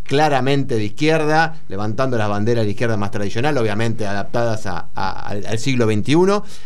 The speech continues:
ganan unas elecciones muy, muy importantes y se transforma en, en ese presidente.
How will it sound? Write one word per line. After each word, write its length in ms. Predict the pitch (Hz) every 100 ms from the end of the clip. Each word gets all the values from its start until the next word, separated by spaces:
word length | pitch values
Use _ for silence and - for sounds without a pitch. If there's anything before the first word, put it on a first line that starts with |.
| -
ganan 400 | 117 139 165 147
unas 180 | 135 113
elecciones 400 | 117 113 147 135
muy, 680 | 127 143 135 120 110 104 98
muy 180 | 107 131
importantes 640 | 120 110 110 185 208 220
y 80 | 135
se 120 | 117
transforma 580 | 117 117 117 147 147 151
en, 200 | - 117 117
en 100 | 120
ese 200 | 120 101
presidente. 680 | 104 - 101 85 80 78